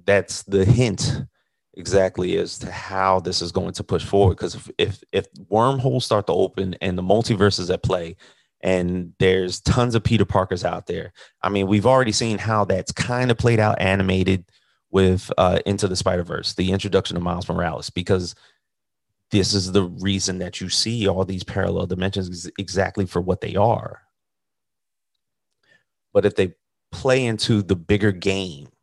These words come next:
as to how this, these phases go forward, why the Eternals are finally, like, at arms and waking up, uh, specific tools and weapons that might be needed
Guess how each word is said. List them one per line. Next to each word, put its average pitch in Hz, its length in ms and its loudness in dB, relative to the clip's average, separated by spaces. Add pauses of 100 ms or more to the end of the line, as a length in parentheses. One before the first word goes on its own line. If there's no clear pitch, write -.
(380)
as 101 260 -2
to 107 80 -2
how 95 600 0 (640)
this, - 480 0 (120)
these 120 240 0
phases 92 400 0
go 87 180 -2
forward, - 440 -4 (1300)
why 98 520 2
the 98 180 4
Eternals 95 460 2
are 87 40 -2
finally, 90 600 0
like, 87 400 -6 (280)
at 92 140 2
arms 90 460 2
and 87 100 0
waking 90 420 -2
up, 82 280 -2 (760)
uh, 87 540 0 (500)
specific - 760 0
tools 110 580 4
and 90 160 0
weapons 98 340 2
that 95 160 2
might 90 220 0
be 95 140 -4
needed 98 720 -4